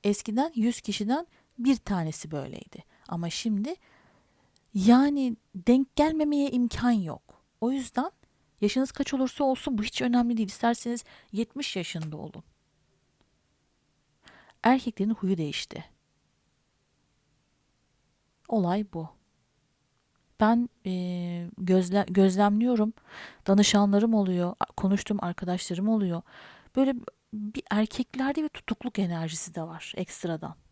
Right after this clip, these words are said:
Erkeklerde anneye bağlılık, aileye bağlılık var bir, birinci sırada.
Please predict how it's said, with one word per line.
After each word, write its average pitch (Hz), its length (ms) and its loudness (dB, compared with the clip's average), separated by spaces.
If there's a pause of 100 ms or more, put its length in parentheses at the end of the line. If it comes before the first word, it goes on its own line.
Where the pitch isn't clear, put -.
(1300)
Erkeklerde 233 600 -2
anneye 220 480 2
bağlılık, 226 440 2
aileye 196 500 2
bağlılık 196 440 0
var 262 200 0
bir, - 460 -2
birinci 180 240 0
sırada. 156 380 -4